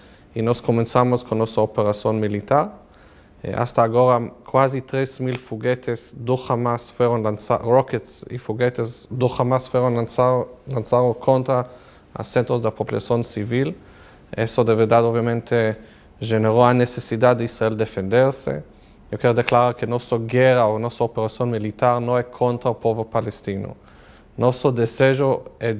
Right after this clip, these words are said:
é viver um dia em paz com nossos vizinhos palestinos e nossos vizinhos árabes. Mas, infelizmente, o Hamas, que é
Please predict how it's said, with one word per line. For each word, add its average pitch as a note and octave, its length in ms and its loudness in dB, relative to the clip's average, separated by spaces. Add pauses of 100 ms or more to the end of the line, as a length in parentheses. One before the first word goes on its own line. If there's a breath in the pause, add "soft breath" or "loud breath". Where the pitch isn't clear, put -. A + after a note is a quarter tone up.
(260)
é A2 420 -4
viver A#2 340 2
um C3+ 240 4
dia B2+ 340 4
em A2+ 120 -4
paz C3 320 0
com - 120 -12
nossos A#2 300 -8
vizinhos A#2 380 -6
palestinos B2+ 600 -4
e B2 40 -6
nossos A2+ 320 -6
vizinhos A2 440 -6
árabes. G2+ 560 -4 (480 loud breath)
Mas, A#2 180 -2
infelizmente, C#3 680 2
o B2 80 4
Hamas, B2+ 760 0 (520 soft breath)
que - 100 -6
é B2 40 2